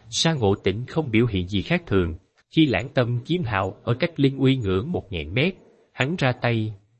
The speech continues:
đồng thời hắn truyền âm cho Sa Ngộ Tịnh. Sa Ngộ Tịnh lúc này đang chiến đấu dữ dội với Linh Uy Ngưỡng,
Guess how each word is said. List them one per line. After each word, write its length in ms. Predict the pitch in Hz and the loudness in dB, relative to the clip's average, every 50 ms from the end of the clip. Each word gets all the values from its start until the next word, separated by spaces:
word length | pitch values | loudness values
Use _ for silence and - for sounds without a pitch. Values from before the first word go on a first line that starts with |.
| _ | _
đồng 200 | - 117 110 113 107 | -2 -2 0 -2 -4
thời 340 | - - 101 92 87 82 73 - - | -4 -2 0 0 0 -2 -4 -8 -10
hắn 200 | - - 143 175 190 | -8 -4 -4 -4 -2
truyền 220 | - 113 95 90 - | 0 0 0 0 0
âm 280 | - 131 120 120 123 127 | -2 -4 -2 -2 -4 -2
cho 100 | - 131 | -2 -2
Sa 220 | 117 - - 135 131 | -2 -2 -2 -4 -4
Ngộ 220 | 104 85 82 80 | -4 -4 -4 -4
Tịnh. 320 | 78 - 98 85 80 80 92 - _ _ _ _ | -2 -2 -2 -2 -2 -6 -14 -16 _ _ _ _
Sa 220 | _ - - - 156 | _ -6 -2 -2 0
Ngộ 240 | 139 113 98 95 104 | 0 2 2 2 2
Tịnh 320 | - - 92 90 104 139 | 0 -2 -2 -2 0 0
lúc 180 | 185 185 - - | 0 0 0 -2
này 180 | 90 92 80 | -4 -4 -2
đang 200 | - 107 107 107 | -2 -4 -4 -4
chiến 260 | 104 - 151 170 170 | -2 -2 -2 -2 0
đấu 180 | 156 147 151 196 196 | 0 0 0 0 0
dữ 160 | - 98 120 151 135 | 0 -2 -2 0 0
dội 240 | 98 80 82 87 87 - _ _ | 0 0 0 0 -4 -6 _ _
với 120 | - 160 180 | 2 2 2
Linh 240 | 180 151 131 120 120 | 2 2 0 0 0
Uy 180 | 123 123 113 104 98 | 2 0 0 0 0
Ngưỡng, 200 | 92 85 76 | -2 -2 -2